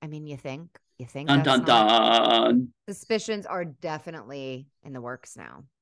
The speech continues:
Speaker 2: They're starting to, and I'm laughing at your background all over again. For context, she has
Speaker 1: Oh, I
Speaker 2: Rachel,
Speaker 1: know.
Speaker 2: Ariana, and Sandoval behind her. <laughs>
Speaker 1: My bed is unmade.
Speaker 2: It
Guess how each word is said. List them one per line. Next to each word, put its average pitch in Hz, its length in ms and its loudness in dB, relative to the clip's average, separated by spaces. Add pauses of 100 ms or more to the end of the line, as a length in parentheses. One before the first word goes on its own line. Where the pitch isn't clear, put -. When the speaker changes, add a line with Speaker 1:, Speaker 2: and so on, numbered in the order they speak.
(200)
Speaker 2:
They're 110 160 -2
starting 123 600 0
to, 120 200 -2
and 123 160 2
I'm 131 140 4
laughing 131 440 4
at 135 60 2
your 123 120 0
background 123 400 2
all 120 160 0
over 123 240 -6
again. 127 340 -8
For 147 80 0
context, 156 480 2
she 156 140 2
has 156 180 4
Speaker 1:
Oh, 180 40 0
I 170 80 -2
Speaker 2:
Rachel, 147 380 2
Speaker 1:
know. 170 60 8
Speaker 2:
Ariana, 151 420 8
and 147 140 2
Sandoval 135 480 2
behind 139 320 -2
her. 151 100 -4 (680)
<laughs> - 720 -20
Speaker 1:
My 165 140 -14
bed 143 260 -14
is 139 80 -20 (100)
unmade. 117 500 -20 (200)
Speaker 2:
It 226 300 4